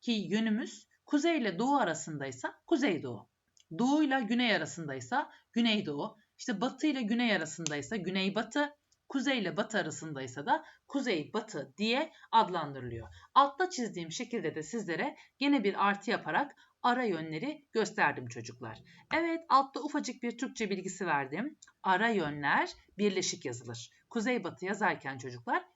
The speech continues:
birleşik yazıyoruz. O artık tek bir kelime olmuştur. Evet çocuklar, bugünkü dersimiz de bu kadar. Ee, burada doğanın bize göstermiş olduğu,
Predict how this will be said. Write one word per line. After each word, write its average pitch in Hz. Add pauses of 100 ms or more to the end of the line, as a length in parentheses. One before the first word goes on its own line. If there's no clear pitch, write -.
birleşik 185
yazıyoruz. 120
O 240
artık 196
tek -
bir 123
kelime 131
olmuştur. 113 (360)
Evet 370
çocuklar, 214 (920)
bugünkü 269 (260)
dersimiz 233
de 214
bu 214
kadar. 196 (440)
Ee, 170 (320)
burada 220 (100)
doğanın 240
bize 226
göstermiş 214
olduğu, 165